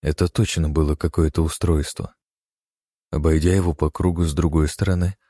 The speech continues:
он увидел открытую дверцу. Та вела во внутреннее помещение или небольшой салон. «Да это же кресло!» — воскликнул мужчина, увидев вполне себе человеческие сиденья. «И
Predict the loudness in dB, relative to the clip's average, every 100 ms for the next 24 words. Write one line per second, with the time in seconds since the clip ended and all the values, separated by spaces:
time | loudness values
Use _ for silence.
0 | _ -4 0 2 2 2 2 0 0 -2
1 | 0 2 0 2 0 0 -6 -14 -18 _
2 | _ _ _ _ 2 2 2 2 2 2
3 | 2 2 2 0 0 0 0 0 -2 -4
4 | -4 -6 -12 _ _ -2 2 2 2 0
5 | 0 -4 -2 -2 -2 -4 -8 _ _ _
6 | _ _ _ _ _ _ _ _ _ _
7 | -14 -2 2 2 2 0 0 -2 _ 2
8 | 4 4 2 -4 -8 _ _ _ _ _
9 | _ _ -2 -2 0 0 2 0 0 -2
10 | -2 -2 -2 -4 _ _ -2 0 0 -2
11 | -2 0 0 0 -2 0 2 2 4 0
12 | -4 -4 -4 -2 0 0 -2 -4 -8 _
13 | _ _ _ _ _ _ _ _ _ -6
14 | -6